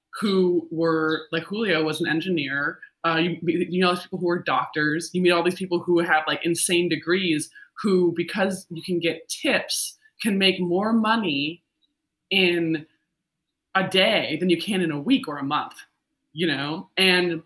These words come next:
I thought that was just so interesting. And there was a great deal of pride, uh, in the position and in the work of being a bartender there that I thought was just really awesome because, you know, when I first started doing this,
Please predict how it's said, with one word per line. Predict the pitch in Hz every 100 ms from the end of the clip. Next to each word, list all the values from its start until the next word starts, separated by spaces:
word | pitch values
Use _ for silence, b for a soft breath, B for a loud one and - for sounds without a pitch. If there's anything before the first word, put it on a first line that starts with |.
| _ _ _ _ _ -
I | 247
thought | 269
that | 339
was | 339
just | 269 -
so | 240 190
interesting. | 175 185 175 165 165
And |
there | 170
was | 175
a |
great | 160 170 175 202
deal | 220 214
of | 175 -
pride, | - - 147 139 139 156 185 240 B B B B _ -
uh, | 170 151 143 -
in | 190 180 170 185 147
the | 165
position | 185 165 151 - 180 180
and | 165
in | 160 160
the | 160
work | 131 123 135 - - b b _
of | 185 180
being | 185 180
a | 180
bartender | 175 180 196 190 190
there | 190 190 196
that | 196 151
I | -
thought | 165 156
was | 165
just | 160 - - 139
really | 156 160 151 160 156
awesome | 127 147 - 185 202
because, | 185 180 165
you | 196
know, |
when | 160
I | 147 226
first | 277 240
started | - 156 160
doing | 160 160 156
this, | 151 160 -